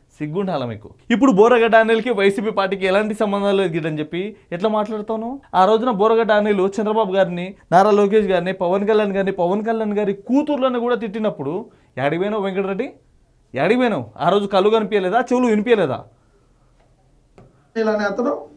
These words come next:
Speaker 2: చాలా తప్పుడు మాటలు మాట్లాడుతూ ఉంటాడు.
Speaker 1: మ్మ్.
Speaker 2: So, బోరగడ్డ అనిల్ని మేము అధికారంలో ఉన్నప్పుడు నేనే అనే ఛానల్లో ఖండించాను.
Speaker 1: మ్మ్, బొక్కలే కానీ ఇప్పుడు ఈ వైఎస్ఆర్సీపీ పార్టీకి సంబంధించిన సాక్షి ఛానల్లో ఈ బోరగడ్డ అనిల్ గురించి ఏ విధంగా మాట్లాడుతా ఉన్నారో ఒకసారి చూపిస్తాం చూడండి. అంటే ఏ రోజు కూడా ఈ బోరగడ్డ అనిల్ వైసీపీ పార్టీకి సంబంధం లేదు గిట్లని చెప్పి మాట్లాడుతా ఉన్నారు కదా.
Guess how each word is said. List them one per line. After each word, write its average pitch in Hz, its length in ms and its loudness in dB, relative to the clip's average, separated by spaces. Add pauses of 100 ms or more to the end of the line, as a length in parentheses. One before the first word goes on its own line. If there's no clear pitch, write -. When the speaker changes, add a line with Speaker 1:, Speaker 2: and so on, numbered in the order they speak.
(160)
Speaker 2:
చాలా 185 120 2
తప్పుడు 180 320 0
మాటలు 202 260 -2
మాట్లాడుతూ 190 440 -2
ఉంటాడు. 185 460 -2
Speaker 1:
మ్మ్. 220 200 -2
Speaker 2:
So, 196 140 0
బోరగడ్డ 196 380 0
అనిల్ని 214 280 -2
మేము 202 160 0
అధికారంలో 226 440 0
ఉన్నప్పుడు 226 280 -2
నేనే 226 200 2
అనే 240 120 4
ఛానల్లో 226 320 0
ఖండించాను. 190 420 -6
Speaker 1:
మ్మ్, 113 200 -6
బొక్కలే 202 360 6
కానీ 226 320 4 (240)
ఇప్పుడు 254 220 2
ఈ 269 60 4
వైఎస్ఆర్సీపీ 262 600 2
పార్టీకి 240 300 0
సంబంధించిన 233 460 2
సాక్షి 311 380 -2
ఛానల్లో 247 580 2 (260)
ఈ - 20 0
బోరగడ్డ 262 440 6
అనిల్ 233 280 2
గురించి 208 400 -6
ఏ 240 40 -4
విధంగా 226 260 -2
మాట్లాడుతా 214 400 -2
ఉన్నారో 196 260 -2
ఒకసారి 190 260 -4
చూపిస్తాం 190 360 -6
చూడండి. 196 320 -6 (380)
అంటే 277 380 6
ఏ 233 180 8
రోజు 269 280 4
కూడా 233 260 2
ఈ 262 140 0
బోరగడ్డ 233 420 2
అనిల్ 233 240 4
వైసీపీ 220 440 2
పార్టీకి 208 340 -4
సంబంధం 220 400 -4
లేదు 202 140 2
గిట్లని 196 240 -2
చెప్పి 190 140 0
మాట్లాడుతా 151 440 -4
ఉన్నారు 120 220 -4
కదా. 147 240 -4